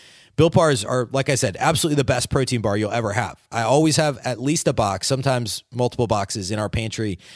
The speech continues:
Um, they're a perfect snack for on the go. They're perfect for, you know, uh, energy, meal replacement, whatever you gotta do. Built Bar is the best snack to just grab, uh, wherever you're going. It's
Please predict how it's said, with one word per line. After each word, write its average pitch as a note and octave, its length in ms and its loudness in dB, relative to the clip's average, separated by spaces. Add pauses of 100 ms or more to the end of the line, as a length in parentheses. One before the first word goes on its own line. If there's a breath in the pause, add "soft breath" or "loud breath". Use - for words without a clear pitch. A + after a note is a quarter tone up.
(220 loud breath)
Um, A2 260 0
they're A#2 100 4
a E3+ 60 0
perfect E3 400 0
snack C3+ 280 0
for C3+ 140 -2
on A#2 100 0
the G#2 80 -4
go. A#2+ 280 2
They're G#2 120 0
perfect D3 400 -2
for, G#2 400 -2 (140)
you A#2 120 -8
know, G2 360 -4
uh, F#2 320 -6 (680)
energy, E3 340 0
meal D3+ 180 4
replacement, D3 400 2
whatever D#3 220 4
you D#3+ 60 4
gotta C#3+ 160 4
do. A#2+ 260 2 (400 loud breath)
Built D3+ 160 4
Bar D3+ 180 4
is B2 120 0
the B2 100 0
best B2 300 0
snack A#2 280 -2
to A#2+ 80 -6
just F#2 200 -6
grab, G#2+ 400 -2
uh, G2+ 260 0
wherever A2 320 0
you're A2+ 140 0
going. F#2+ 320 0 (500 loud breath)
It's - 340 -2